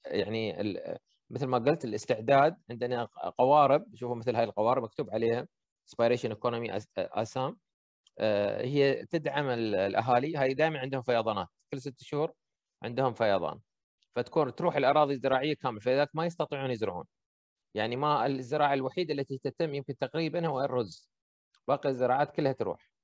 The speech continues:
فلذلك البلد ما تصلح إلا للرز، تصلح للبامبو. البامبو يتم واقف طبعا، فلذلك هاي. فإذا أهداف النماذج الاقتصادية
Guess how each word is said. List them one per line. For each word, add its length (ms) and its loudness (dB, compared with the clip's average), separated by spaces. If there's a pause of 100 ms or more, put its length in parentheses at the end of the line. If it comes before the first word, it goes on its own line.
(380)
فلذلك 440 2
البلد 280 0
ما 120 0
تصلح 360 -4
إلا 340 2
للرز، 640 0 (400)
تصلح 360 0
للبامبو. 680 0
البامبو 280 -2
يتم 300 0
واقف 320 -2
طبعا، 360 -4 (540)
فلذلك 600 2
هاي. 100 -10 (420)
فإذا 380 2
أهداف 360 2
النماذج 520 -2
الاقتصادية 800 -2